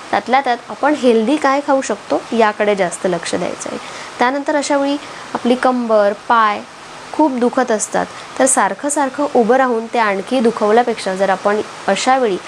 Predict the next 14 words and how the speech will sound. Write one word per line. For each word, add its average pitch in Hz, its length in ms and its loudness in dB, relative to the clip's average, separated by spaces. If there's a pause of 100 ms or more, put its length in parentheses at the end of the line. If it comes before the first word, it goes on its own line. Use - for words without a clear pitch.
(300)
बसून 208 440 4
कामं 240 360 2
केली 220 260 0 (320)
तर 233 160 4
आपलेच 233 500 -2
पाय 220 220 2
आणि 214 140 0 (100)
कंबर 214 280 2
दुखणं 233 320 2 (100)
कमी 180 240 2
होईल. 180 180 -2 (440)
भाजी 240 320 2
निवडणे, 226 580 2 (120)
कट 220 220 2